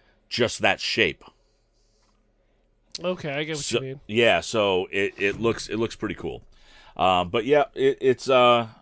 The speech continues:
Speaker 1: I, I, I think the whole fireworks thing is just kind of fun and more fun than I would have expected.
Speaker 2: Yeah, I, you
Speaker 1: Uh,
Speaker 2: know what? I missed one Sunday night, and I was legitimately bummed that I missed those fireworks.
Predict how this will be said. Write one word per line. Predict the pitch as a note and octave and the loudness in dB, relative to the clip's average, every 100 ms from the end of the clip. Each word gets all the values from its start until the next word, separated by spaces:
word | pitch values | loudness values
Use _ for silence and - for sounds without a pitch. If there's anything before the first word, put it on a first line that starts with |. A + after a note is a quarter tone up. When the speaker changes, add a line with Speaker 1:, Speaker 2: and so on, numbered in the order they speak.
| _ - | _ -2
Speaker 1:
I, | A2+ | -2
I, | - A2+ A2+ - | 0 0 0 0
I | A2 | -4
think | C3 C3+ | -4 -2
the | |
whole | A2 B2 | 2 2
fireworks | A2+ A2+ A2 G#2 - | 4 2 4 0 -4
thing | G#2+ G2+ | -6 -6
is | E2+ | -6
just | G#2 G2 - _ _ _ _ _ _ _ - | -4 -6 -8 _ _ _ _ _ _ _ -16
kind | - A#2 D3 | -6 -4 -4
of | C3+ | -6
fun | - A#2+ A2 F2 E2 D#2+ - | 0 2 2 -2 -8 -14 -10
and | F#2 F#2+ F#2 | -6 -4 -2
more | A#2+ C3 | -2 -2
fun | C3 C3 | -2 -4
than | B2 G#2 | -4 -4
I | F#2+ F#2 D#2 | -2 -4 -8
would | E2+ G2 | -8 -6
have | F2 | -6
expected. | D#2+ - D#2+ - A#1 - _ - | -8 -6 -8 -8 -18 -20 _ -6
Speaker 2:
Yeah, | C#4+ F#4+ F4+ | 0 2 4
I, | D4+ F4 D#4 | 2 2 4
you | |
Speaker 1:
Uh, | |
Speaker 2:
know | E4 E4 | 2 2
what? | E4 | 0
I | C#4+ D4+ | 2 4
missed | D4+ E4+ D4 | 4 2 -4
one | A3+ A#3 C#4+ | 0 2 2
Sunday | C#4+ - A#3+ B3 C4 | 0 0 0 2 0
night, | A3 E3+ G3 A#3+ _ | 0 0 0 -2 _
and | G3+ G3+ | -6 0
I | A#3 | 0
was | D4+ A#3 | 0 -2
legitimately | A#3+ A3 - A#3 C4+ C#4 A#3+ C4 | -2 -2 0 0 0 -6 -10 -8
bummed | G3+ E3+ F#3 A#3+ F#3 D#3 C#3 | -8 -2 0 0 -2 -8 -4
that | F3 F3 | 0 0
I | F#3 | 2
missed | G3+ - - | 0 0 2
those | A3 G3+ | 2 0
fireworks. | - B3+ E4 A#3 E3+ D3+ - | -2 0 2 2 0 -4 -12